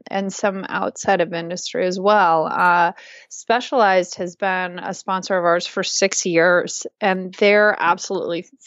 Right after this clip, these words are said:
phenomenal. Um, you know, we have a fleet of little Specialized scholarship bikes for girls who can't afford a bike. Um, they are,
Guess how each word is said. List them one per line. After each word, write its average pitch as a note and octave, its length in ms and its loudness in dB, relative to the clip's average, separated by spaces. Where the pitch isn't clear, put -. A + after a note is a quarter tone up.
phenomenal. E3 880 0
Um, E3 560 2
you F3+ 140 -2
know, F3 160 2
we F3 120 6
have F3 200 6
a E3+ 440 6
fleet F3+ 380 -2
of F3 200 4
little E3+ 340 2
Specialized E3+ 720 -2
scholarship F3 640 -2
bikes E3 420 2
for F3 180 -4
girls E3 380 -2
who F3 120 -6
can't E3 280 -6
afford E3 240 -2
a F#3 60 4
bike. G3+ 600 2
Um, E3 580 -6
they E3+ 240 6
are, E3+ 260 0